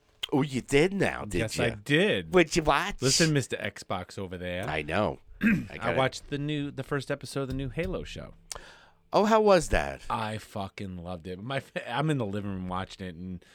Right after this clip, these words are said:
Speaker 2: the opening scene where the fucking master, well, not the opening scene, in the opening
Speaker 1: Mm.
Speaker 2: part where fucking Master Chief shows up and, like, fucking does this leap over everybody, like, "Oh, motherf-," and you got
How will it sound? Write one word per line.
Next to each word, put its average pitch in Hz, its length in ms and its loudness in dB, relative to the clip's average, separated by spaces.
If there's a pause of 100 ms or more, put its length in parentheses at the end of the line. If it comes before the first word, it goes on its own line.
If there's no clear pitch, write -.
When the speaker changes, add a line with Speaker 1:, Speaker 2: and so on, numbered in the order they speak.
(340)
Speaker 2:
the 139 140 4
opening 123 420 0
scene 107 320 -6
where 95 120 -4
the 92 80 -6
fucking 98 440 -8
master, 101 480 -8
well, 107 140 -6
not 113 160 -4
the 101 80 -4
opening 98 240 -6
scene, 98 180 -10
in 92 120 -8
the 107 100 -2
opening 92 340 -2
Speaker 1:
Mm. 78 60 -8
Speaker 2:
part 104 260 0 (360)
where 104 100 -6
fucking 98 480 -6
Master 104 360 -6
Chief 98 360 -6
shows 98 400 -4
up 95 180 -4
and, 92 100 -8
like, 87 200 -8
fucking 98 320 -10
does 98 220 -6
this 90 200 -10
leap 104 260 -6
over 104 200 -4
everybody, 98 220 -4
like, 101 200 -4
"Oh, 302 340 2
motherf-," 311 480 -6
and 110 200 -6
you 107 60 -6
got 104 280 -4